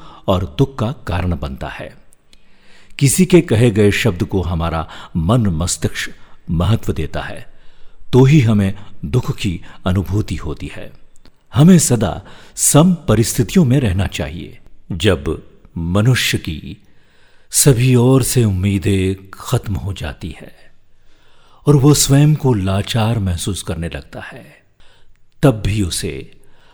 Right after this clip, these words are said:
परमात्मा की शक्ति पर भरोसा करना चाहिए। परमात्मा की शक्ति से मनुष्य किसी भी क्षण चमत्कार कर सकता है। जो व्यक्ति प्रत्येक क्षण परमात्मा की शक्ति पर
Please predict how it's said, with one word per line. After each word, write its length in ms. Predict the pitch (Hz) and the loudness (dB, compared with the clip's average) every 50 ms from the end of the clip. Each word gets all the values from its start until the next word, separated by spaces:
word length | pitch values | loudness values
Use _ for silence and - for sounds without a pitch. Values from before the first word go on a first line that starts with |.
| _ _ - | _ _ -2
परमात्मा 680 | 117 101 101 92 101 101 98 95 101 107 113 107 107 | 0 0 2 0 0 0 0 -2 -2 -2 -2 0 -2
की 200 | - - - 92 | -2 -4 -6 -6
शक्ति 420 | 90 - - 98 - - - - 98 | -4 -4 -6 -8 -8 -8 -8 -8 -8
पर 240 | - - 82 76 - 92 - - - - - - - - | -6 -8 -10 -10 -12 -16 -18 -20 -20 -20 -20 -18 -16 -12
भरोसा 500 | 67 65 - 82 95 98 110 - - 139 | -12 -8 -8 -6 -6 -6 -4 -4 -4 -4
करना 320 | - - 76 71 69 62 | -4 -6 -10 -10 -12 -12
चाहिए। 560 | - - - - - - - - _ _ _ _ _ - | -12 -14 -16 -16 -18 -20 -20 -20 _ _ _ _ _ 2
परमात्मा 580 | 127 135 139 127 143 147 147 143 - 143 143 139 | 4 4 6 6 6 6 6 4 4 2 2 2
की 140 | - 139 127 | 2 0 0
शक्ति 420 | - - 127 110 - - - 131 | 0 0 -2 -2 -2 -2 -2 -2
से 200 | 113 - - 107 98 | 0 0 0 -2 -2
मनुष्य 520 | 87 85 90 90 104 98 - - - - - - - _ - _ _ - - - _ _ _ _ _ | 0 -2 -2 -2 -2 -4 -6 -8 -10 -12 -14 -16 -20 _ -20 _ _ -20 -20 -20 _ _ _ _ _
किसी 280 | - 127 120 - - 170 | -2 0 0 2 2 2
भी 160 | 147 123 143 147 | 2 2 0 0
क्षण 280 | - - - 110 85 73 - - - - _ _ _ - - _ _ - | 0 -2 -4 -6 -6 -6 -10 -14 -20 -20 _ _ _ -20 -20 _ _ -8
चमत्कार 600 | - - 123 98 92 90 - - - 107 104 104 | -4 -2 0 0 0 -2 -4 -6 -6 -4 -4 -4
कर 180 | 104 - - 85 | -4 -6 -8 -6
सकता 380 | - - - - - - - 101 | -6 -6 -8 -8 -12 -16 -16 -16
है। 220 | - - - - - - - - - - - - _ _ _ _ - | -16 -16 -18 -20 -20 -20 -20 -20 -20 -20 -20 -20 _ _ _ _ -14
जो 260 | - 78 95 127 131 | -8 0 2 2 4
व्यक्ति 420 | 117 127 120 120 - - 113 95 80 - - - - - - - - - - - - | 4 2 0 0 -4 -6 -8 -8 -8 -10 -14 -18 -20 -20 -20 -20 -20 -20 -14 -4 2
प्रत्येक 520 | 131 147 143 - - - 156 156 147 - | 2 2 2 2 2 4 4 4 4 2
क्षण 280 | - - - 131 131 131 | 0 0 2 2 2 2
परमात्मा 640 | 110 - 110 95 90 95 98 95 - - 107 104 101 | 2 0 -2 -2 0 0 -2 -2 -2 -2 -2 -2 -2
की 200 | - - 101 92 | -2 -4 -6 -6
शक्ति 380 | - - 107 92 - - - 98 | -4 -6 -6 -8 -6 -8 -8 -6
पर 260 | - 95 92 82 | -4 -6 -6 -6